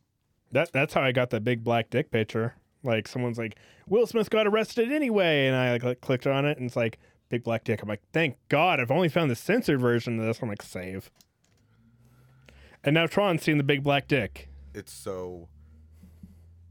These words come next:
Speaker 2: unexpectedly big.
Speaker 1: Yeah, he
Speaker 2: <laughs> I don't even know how to describe it
Speaker 1: He's
Speaker 2: other than
Speaker 1: looking
Speaker 2: that.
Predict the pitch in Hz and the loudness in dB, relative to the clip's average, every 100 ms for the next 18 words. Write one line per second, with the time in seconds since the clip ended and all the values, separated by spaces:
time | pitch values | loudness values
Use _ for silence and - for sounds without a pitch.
0 | - - 98 90 - - 87 - 85 80 | -20 -14 -12 -12 -16 -16 -16 -16 -20 -18
1 | 92 82 - 82 - - - - - - | -16 -18 -20 -20 -20 -20 -20 -20 -8 0
2 | - - 208 311 285 285 240 285 302 208 | 4 4 4 4 4 4 4 2 2 4
3 | 262 233 254 214 - 185 165 185 254 262 | 0 0 -4 -8 -6 -2 -2 0 0 -2
4 | 196 208 370 320 233 | 2 2 4 2 2